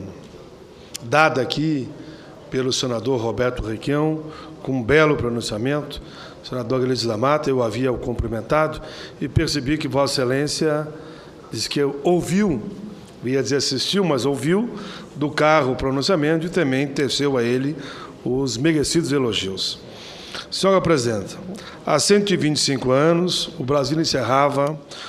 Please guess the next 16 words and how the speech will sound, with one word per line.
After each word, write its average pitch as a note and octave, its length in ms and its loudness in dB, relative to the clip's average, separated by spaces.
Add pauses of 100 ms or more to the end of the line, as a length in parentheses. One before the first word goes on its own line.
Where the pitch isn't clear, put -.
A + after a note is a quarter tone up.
(200)
um D3 80 -2
capítulo G3+ 880 2 (100)
especialmente E3 840 2
vergonhoso D3+ 840 2 (340)
de C#3 140 -2
nossa C#3+ 300 0
história. A#2 580 2 (960)
Houve, F3 560 4 (320)
a C3 120 -2
partir C3 300 0
daí, C3 520 2 (300)
a B2 100 0
promulgação F3+ 720 4
da F3+ 140 6
Lei F3+ 160 6
Áurea, C3+ 580 4